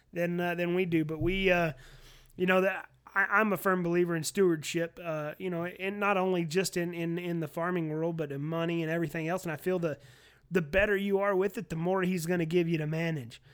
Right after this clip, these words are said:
So, you know, if, if the better we are with being stewards of our crop, the better crops he's gonna give us. And,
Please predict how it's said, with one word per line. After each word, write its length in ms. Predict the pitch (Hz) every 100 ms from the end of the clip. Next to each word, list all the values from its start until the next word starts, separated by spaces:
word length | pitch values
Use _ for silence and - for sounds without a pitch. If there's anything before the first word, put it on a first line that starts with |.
| _ _ - - -
So, 340 | - 190 165 156
you 120 | 170
know, 180 | 175 170
if, 140 | 131
if 220 | 180 147 -
the 80 | 156
better 340 | 147 202 202
we 160 | 185 190
are 200 | 185 180
with 180 | 156 175
being 220 | 180 170
stewards 420 | - 185 180 160
of 100 | 151
our 100 | 147
crop, 360 | - 175 185 -
the 80 |
better 260 | 151 175 170
crops 360 | - 170 165 175
he's 100 | 160
gonna 220 | 160 147
give 220 | 156 165
us. 180 | 190
And, 100 | 170